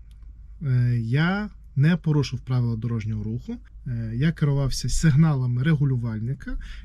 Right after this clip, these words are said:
який, е, мене пропускав через Ж Д переїзд.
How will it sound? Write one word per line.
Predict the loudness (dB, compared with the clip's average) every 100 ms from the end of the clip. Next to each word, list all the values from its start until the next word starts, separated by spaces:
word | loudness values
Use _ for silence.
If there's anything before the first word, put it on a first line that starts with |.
| -4
який, | -4 -2 4 4 4 0
е, | -2 0 0 0 0
мене | 2 2 2 0 -2
пропускав | -2 -2 0 -4 -2 -4 -4
через | -2 0
Ж | 0
Д | 0
переїзд. | 0 0 0 0 -2 -6